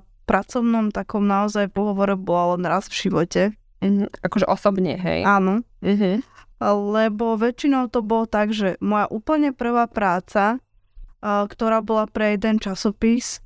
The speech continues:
Speaker 1: tak tá vznikla tak, že mi napísala šéfredaktorka, vyslovene ona mňa oslovila, že čítala moju knihu a že sa jej veľmi páči štýl môjho písania. A či by som vlastne pre ňu nechcela písať.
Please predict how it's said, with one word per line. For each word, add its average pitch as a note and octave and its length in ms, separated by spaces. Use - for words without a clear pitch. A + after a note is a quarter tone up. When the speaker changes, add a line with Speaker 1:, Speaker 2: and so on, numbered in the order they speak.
Speaker 1:
tak G3+ 340
tá A3+ 240
vznikla A#3+ 420
tak, A3 260
že A3+ 120
mi A3 160
napísala A3 600
šéfredaktorka, G3+ 1000
vyslovene A#3 480
ona G#3+ 240
mňa A3 300
oslovila, F#3+ 720
že - 120
čítala A#3 500
moju A#3 280
knihu A#3 300
a A3 100
že A3 100
sa A3+ 200
jej G#3+ 80
veľmi A3 280
páči G#3 360
štýl G#3 320
môjho G#3 260
písania. F3+ 720
A - 80
či - 140
by A3+ 140
som B3 200
vlastne A3+ 380
pre A3+ 180
ňu A3+ 140
nechcela G#3 480
písať. - 680